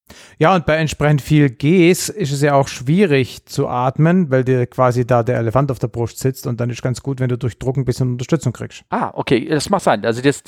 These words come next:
Speaker 2: klar, das ist so der militärische Aspekt, ne? Zum
Speaker 1: Ja,
Speaker 2: Beispiel.
Speaker 1: genau.
Speaker 2: Genau.
Speaker 1: Ja.
Speaker 2: Ähm, ähm, es ist so, dass, ähm, schneller atmen hilft einem nicht.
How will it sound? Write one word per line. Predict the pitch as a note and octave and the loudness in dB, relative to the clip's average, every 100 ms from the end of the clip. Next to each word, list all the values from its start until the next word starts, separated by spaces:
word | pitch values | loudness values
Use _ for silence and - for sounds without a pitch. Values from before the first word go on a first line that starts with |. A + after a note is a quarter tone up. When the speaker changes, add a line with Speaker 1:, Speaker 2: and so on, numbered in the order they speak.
| - | 0
Speaker 2:
klar, | D3+ F#2+ | 0 0
das | G#2 A2+ B2 | -4 -4 -2
ist | C3+ | -2
so | C#3+ | -2
der | A#2+ B2 | 2 2
militärische | B2 A2+ D#3+ B2+ | 2 0 0 2
Aspekt, | - - G2+ - | -2 -2 -6 0
ne? | C#3+ D#4 _ | -2 -2 _
Zum | _ G#2 | _ -4
Speaker 1:
Ja, | G2+ | -2
Speaker 2:
Beispiel. | C3+ - | -2 -4
Speaker 1:
genau. | - B2+ A2 _ | -4 -4 -4 _
Speaker 2:
Genau. | - G2+ E2+ - | -4 -2 -4 -12
Speaker 1:
Ja. | - A2 | -2 0
Speaker 2:
Ähm, | G2+ F#2+ _ - - - - - - | 0 -6 _ -20 -20 -20 -20 -20 0
ähm, | C3+ D3 D3+ | 0 0 -6
es | D3 | -4
ist | A#3 - | -2 -2
so, | C#3 D3 A3 - | 0 0 -2 -4
dass, | - D#3 E3+ - - - | 2 2 2 -6 -14 0
ähm, | C#3+ D3+ D3+ D3 D3 D3 C#3+ C#3 - _ _ | 2 4 4 4 2 -2 -18 -20 -20 _ _
schneller | - - C#3+ A3+ G#3 | -10 -6 0 2 4
atmen | C3 B2 G#2+ D#3+ B3+ _ | 2 2 -2 -4 -8 _
hilft | - D3 G#3 - - | -4 -2 -2 -8 -4
einem | B2+ C3 B2+ | -4 -2 -4
nicht. | D3 A3+ - - - | -4 -4 -8 -16 -20